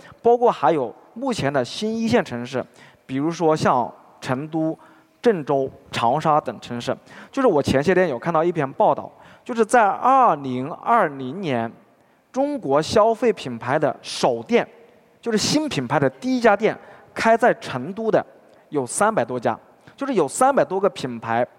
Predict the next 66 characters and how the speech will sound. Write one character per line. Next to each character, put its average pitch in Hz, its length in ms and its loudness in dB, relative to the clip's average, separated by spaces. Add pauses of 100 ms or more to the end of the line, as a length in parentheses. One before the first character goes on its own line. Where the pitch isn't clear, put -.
把 123 160 2 (160)
第 233 180 -2
一 262 40 0
个 240 120 6
店 208 260 0
选 127 240 -6
择 120 140 0
开 151 180 -2
到 170 120 2
了 131 120 -8
成 123 240 -14
都。 127 200 -16 (580)
还 190 140 4
有 170 100 4
像 190 240 2
长 135 280 -2
沙 175 180 2
这 190 100 0
样 185 100 2
的 139 80 -2
城 123 220 -10
市， 135 160 -2 (340)
它 - 140 4
其 160 180 0
实 156 160 0
诞 196 240 2
生 170 200 -4
了 143 120 0
叫 147 120 -8
做 135 200 -2 (300)
三 180 180 0
东 208 140 -4
半、 208 180 0 (720)
文 143 200 0
和 202 180 2
友、 120 240 -4 (380)
茶 - 200 2
颜 196 160 2
悦 240 160 2
色 180 300 -2 (260)
等 120 200 -2
这 277 140 2
样 262 120 4
一 233 140 -2
些 196 180 2
新 254 260 -6
的 240 120 2
消 156 160 -4
费 175 100 0
品 127 140 -6
牌。 117 140 -6
为 311 200 2
什 160 140 -2
么 143 220 4
消 254 180 0
费 269 100 4
品 156 140 -8
牌 127 100 0
在 220 120 2
这 294 140 0
些 240 120 0
城 135 180 -6
市 160 100 -4
诞 170 200 0
生 160 160 -6
呢？ 143 160 -2